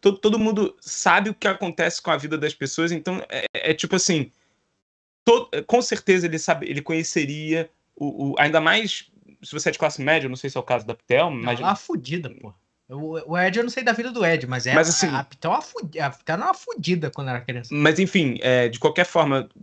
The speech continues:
Speaker 1: todo mundo sabe, to-
Speaker 2: Da, da entrevista foi o Ed Gama, e ele
Speaker 1: Sim.
Speaker 2: que trouxe à baila esse assunto.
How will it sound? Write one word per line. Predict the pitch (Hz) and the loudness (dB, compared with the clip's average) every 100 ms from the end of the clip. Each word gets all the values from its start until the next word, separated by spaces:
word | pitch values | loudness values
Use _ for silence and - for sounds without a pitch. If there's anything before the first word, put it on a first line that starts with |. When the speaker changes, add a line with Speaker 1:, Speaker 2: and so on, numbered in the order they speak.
| - _ | -20 _
Speaker 1:
todo | 196 196 | 2 4
mundo | 190 180 190 | 2 0 0
sabe, | 185 - 156 160 170 180 - _ _ | -2 2 4 4 0 -6 -10 _ _
to- | 180 - | 0 0
Speaker 2:
Da, | 127 120 113 113 113 107 98 120 139 _ _ - - | 0 2 2 0 0 2 0 -2 -8 _ _ -10 2
da | 160 | 4
entrevista | 151 156 143 160 - | 6 4 4 2 2
foi | 175 - 170 | -2 4 6
o | 196 | 8
Ed | 175 156 | 6 4
Gama, | 135 151 190 233 - _ - 151 - | 2 2 2 0 -6 _ -8 -6 4
e | 165 | 6
ele | 175 214 | 8 6
Speaker 1:
Sim. | |
Speaker 2:
que | 208 | 2
trouxe | - 139 165 - | 2 2 4 4
à | 156 | 6
baila | 139 143 139 | 6 4 2
esse | 131 151 | -2 -2
assunto. | 139 - 156 202 208 | -4 -4 -2 -2 -2